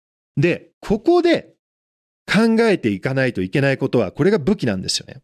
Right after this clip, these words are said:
それは、自然の時間と社会が考える時間っていうのは、大きく違うと思うんですよね。そう思いませんか？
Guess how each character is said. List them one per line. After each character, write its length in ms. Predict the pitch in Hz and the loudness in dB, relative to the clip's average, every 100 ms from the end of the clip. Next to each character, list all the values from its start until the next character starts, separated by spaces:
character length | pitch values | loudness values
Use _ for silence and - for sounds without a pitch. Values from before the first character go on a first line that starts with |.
| _ _ | _ _
そ 120 | - | -2
れ 100 | 170 | 2
は、 200 | 170 120 - _ - | 2 0 -4 _ -6
自 440 | - - 185 185 | -4 -2 -2 0
然 380 | 240 330 320 311 | 2 2 2 2
の 120 | 285 | 2
時 240 | 156 131 151 | 2 -2 -2
間 340 | 180 175 170 | -2 0 -2
と 380 | - 185 107 - _ _ _ _ _ | 0 2 2 -2 _ _ _ _ _
社 380 | - - - 320 | -4 -2 0 -2
会 420 | 320 285 147 95 | 0 0 0 -2
が 380 | 85 127 95 - _ _ _ _ _ | -4 -4 -4 -8 _ _ _ _ _
考 380 | - 175 185 180 | -2 2 2 2
え 160 | 190 165 | 2 2
る 140 | 101 | -2
時 180 | 90 - | -2 -4
間 220 | - 135 | -2 -2
っ 40 | 131 | -2
て 140 | - 123 | -2 2
い 240 | 139 123 | 4 2
う 40 | 87 | 0
の 140 | 90 | -4
は、 300 | 104 117 - _ _ _ _ - | -2 -2 -6 _ _ _ _ 2
大 400 | 254 330 359 349 | 4 6 4 2
き 180 | - - | -4 -2
く 280 | 147 113 - _ - - | -2 -2 -6 _ -6 -2
違 40 | 147 | 0
う 160 | 160 156 | 0 0
と 100 | 147 | 0
思 160 | 135 | -2
う 20 | 90 | -6
ん 60 | |
で 60 | 85 | -8
す 100 | - | -12
よ 60 | |
ね。 120 | - - _ _ _ - | -14 -20 _ _ _ -6
そ 180 | - 254 | 0 2
う 20 | |
思 180 | 277 277 | 4 2
い 60 | |
ま 100 | 254 | 2
せ 140 | 226 196 | 0 -4
ん 40 | |
か？ 120 | - | -8